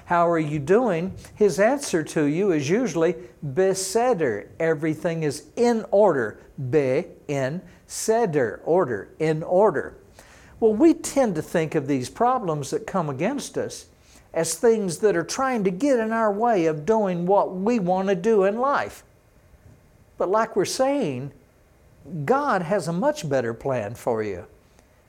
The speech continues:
And in fact, it says that we're unable to plan our own way. Do you want to keep going down that road and make your plans and choose something that's going to be bad for you later on because you don't know the future? You could certainly do that.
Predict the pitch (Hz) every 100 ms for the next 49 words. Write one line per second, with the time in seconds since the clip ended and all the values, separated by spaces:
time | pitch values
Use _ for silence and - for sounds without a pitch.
0 | - 185 165 156 175 160 165 160 - -
1 | 143 170 170 156 208 175 175 208 226 233
2 | 233 233 233 254 269 262 285 294 175 120
3 | - - - - - - - - - -
4 | - - - - 180 214 247 214 - 254
5 | 185 233 233 220 220 226 175 156 175 202
6 | 233 165 95 - - - - 175 185 208
7 | 233 - 196 185 220 226 147 131 - 202
8 | 214 202 - 185 175 220 220 165 - 175
9 | 151 139 113 143 151 185 180 202 208 208
10 | 202 208 196 196 226 185 - 156 135 175
11 | 208 214 233 220 226 262 302 - 180 165
12 | 165 147 - 175 175 190 220 185 269 240
13 | 170 165 190 -